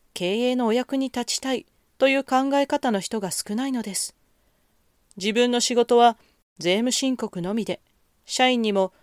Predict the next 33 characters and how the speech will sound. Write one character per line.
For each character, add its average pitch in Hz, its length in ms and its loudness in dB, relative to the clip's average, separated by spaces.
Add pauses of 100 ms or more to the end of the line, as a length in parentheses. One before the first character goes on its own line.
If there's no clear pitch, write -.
(120)
そ - 180 -4
れ 240 140 2
以 262 40 -2
外 247 180 -2
の 202 80 -2
余 185 160 0
分 240 160 0
な 262 100 0
仕 247 140 -2
事 254 240 0
は 254 100 0
す - 180 -4
る 240 120 -2
な 269 160 -4 (400)
と 285 100 -2
い 285 80 2
う 285 60 0
先 269 220 -2
生 285 180 -2
が 175 100 0
多 214 140 0
い 247 40 -2
の 220 120 -4
で 190 120 -10
す。 - 200 -12 (380)
と - 120 0
答 247 340 0
え、 208 160 2 (520)
も 180 200 -2
う 247 40 -2
一 262 180 -6
つ - 160 -8
は、 202 160 -2